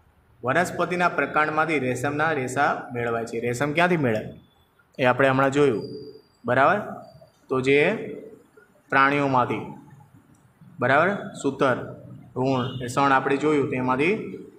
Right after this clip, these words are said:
વનસ્પતિના પ્રકાંડમાંથી શું બને છે? તો એ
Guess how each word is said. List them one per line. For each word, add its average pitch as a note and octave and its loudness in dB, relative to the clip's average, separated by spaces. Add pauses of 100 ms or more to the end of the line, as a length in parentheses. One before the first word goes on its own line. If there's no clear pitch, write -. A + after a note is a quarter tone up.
વનસ્પતિના C#3+ 0
પ્રકાંડમાંથી D3 0
શું E3+ -2
બને C#3 2
છે? A2+ -6 (960)
તો C3 0
એ F3+ 0